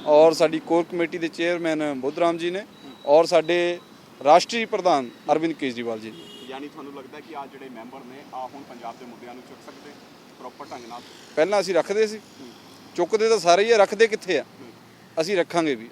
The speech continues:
Speaker 1: ਆਉਣ ਵਾਲੇ ਸਮੇਂ 'ਚ ਦੇਖੋਗੇ ਤੁਸੀਂ।
Speaker 2: ਤੇ ਜਿਹੜਾ ਹੋਰ ਦੂਜਾ ਗੁੱਟ ਹੈ, ਉਸ ਦੀ ਕਾਰਜਪ੍ਰਣਾਲੀ ਨੂੰ ਲੈ ਕੇ ਕੀ ਕਹੋਗੇ? ਕਿਉਂਕਿ ਬਗਾਵਤ ਤੇ ਉਸ ਦੀ ਤਰਫੋਂ ਲਗਾਤਾਰ ਕੀਤੀ ਜਾ ਰਹੀ ਹੈ ਔਰ ਤੁਹਾਡੀ ਘਰ ਵਾਪਸੀ ਨੂੰ ਲੈ ਕੇ ਵੀ ਕਈ ਤਰ੍ਹਾਂ ਦੇ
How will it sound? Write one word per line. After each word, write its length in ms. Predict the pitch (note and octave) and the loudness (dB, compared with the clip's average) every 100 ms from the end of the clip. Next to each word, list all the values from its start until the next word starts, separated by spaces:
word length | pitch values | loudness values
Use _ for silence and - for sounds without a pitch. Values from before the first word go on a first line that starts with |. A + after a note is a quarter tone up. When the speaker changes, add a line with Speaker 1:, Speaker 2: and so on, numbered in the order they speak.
| C#3 | -2
Speaker 1:
ਆਉਣ 140 | D3+ | 0
ਵਾਲੇ 120 | E3 | 2
ਸਮੇਂ 240 | D3+ D3+ D3 | 0 -4 -6
'ਚ 40 | |
ਦੇਖੋਗੇ 280 | B2+ B2+ A#2 | -8 -10 -14
ਤੁਸੀਂ। 180 | A2 - - - - - | -14 -20 -20 -20 -20 -20
Speaker 2:
ਤੇ 100 | B2+ | -20
ਜਿਹੜਾ 300 | A#2 C3 C3+ B2 | -18 -14 -14 -14
ਹੋਰ 120 | B2 | -18
ਦੂਜਾ 300 | C3 C3+ D3+ | -20 -18 -16
ਗੁੱਟ 220 | C#3+ C3+ | -16 -18
ਹੈ, 60 | D3 | -18
ਉਸ 120 | C3+ - | -18 -20
ਦੀ 60 | C#3+ | -20
ਕਾਰਜਪ੍ਰਣਾਲੀ 520 | C3 B2 B2+ B2+ B2 | -20 -20 -20 -20 -20
ਨੂੰ 100 | B2 A#2 | -20 -20
ਲੈ 80 | |
ਕੇ 120 | A2+ A2 B2+ | -20 -20 -20
ਕੀ 60 | A#2+ | -20
ਕਹੋਗੇ? 240 | B2+ G#2+ G#2+ | -20 -20 -20
ਕਿਉਂਕਿ 280 | B2+ C3+ A2+ | -20 -20 -18
ਬਗਾਵਤ 280 | B2 B2+ C3+ | -16 -16 -18
ਤੇ 100 | D#3 - - - | -20 -20 -20 -20
ਉਸ 120 | D#3 D3+ | -20 -18
ਦੀ 100 | D3+ | -18
ਤਰਫੋਂ 260 | C#3+ D3+ | -20 -18
ਲਗਾਤਾਰ 360 | C#3+ D#3 D#3 D#3+ | -16 -16 -16 -18
ਕੀਤੀ 280 | E3 - D3+ | -20 -20 -18
ਜਾ 120 | D3 | -18
ਰਹੀ 120 | D#3+ | -16
ਹੈ 40 | |
ਔਰ 60 | F3 | -18
ਤੁਹਾਡੀ 300 | - - E3+ | -14 -14 -14
ਘਰ 220 | G3 F3+ | -12 -12
ਵਾਪਸੀ 320 | D#3+ D#3+ - | -12 -14 -16
ਨੂੰ 120 | F3 E3+ | -20 -14
ਲੈ 120 | D#3 | -16
ਕੇ 100 | D#3+ | -16
ਵੀ 120 | E3 E3+ | -20 -18
ਕਈ 120 | D#3+ D3 | -18 -16
ਤਰ੍ਹਾਂ 160 | D3+ | -16
ਦੇ 80 | D3 | -16